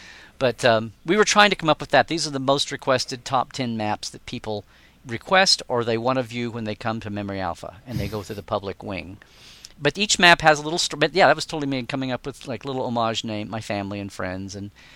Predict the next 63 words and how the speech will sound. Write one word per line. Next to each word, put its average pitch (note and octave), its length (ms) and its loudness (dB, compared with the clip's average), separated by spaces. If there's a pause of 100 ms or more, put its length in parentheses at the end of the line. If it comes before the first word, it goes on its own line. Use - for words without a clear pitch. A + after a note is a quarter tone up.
(180)
if - 180 -6
you D3 80 2
look E3+ 180 4
at - 80 0
the G3 60 4
maps, D3 480 6
if, - 200 -8
I D3+ 120 6
don't C#4 80 8
know D#4 40 10
if D4 80 2
anybody B3 220 4
even F3 160 -2
noticed D3 320 4
this, G#2 140 -4
but C#3+ 80 -6
if - 100 -6
you D3 60 -4
look F#3+ 180 -2
at B3 60 -10
the G3+ 80 -4
little F#3 240 0
tag, A#2 580 4 (560)
like, C#3+ 200 -2
everything B3+ 300 6
else A#3+ 200 6
was G3+ 100 0
supposed - 300 0
to D#3+ 40 -4
be C#3+ 380 0 (300)
the C3+ 80 -2
way D3+ 240 8
the D#3 100 0
map C3+ 460 4
was, E3 640 6 (400)
either C#3 260 -2
as B2+ 200 0
a A#2+ 40 -6
two F#3+ 240 -4
D G3+ 340 -2
object D#3+ 440 2
like B2+ 160 2
the A#2+ 140 -2
ancient C#3+ 300 -2
Vulcan, D3+ 440 0
you D#3+ 80 -6
know, D3+ 140 -2
or - 20 -2
whatever, D#3 320 -4 (340)
or C3+ 300 6
this C#3 240 -4
is G#3+ 120 -4
the C3 120 -4
basic D3+ 440 0
file D3+ 440 8
if C3 160 -8
you C3+ 120 -4
output C3 380 2
it A#2+ 200 -6
to B2+ 160 -8
a A2+ 40 -4
two B2 220 -8
D A2 320 -6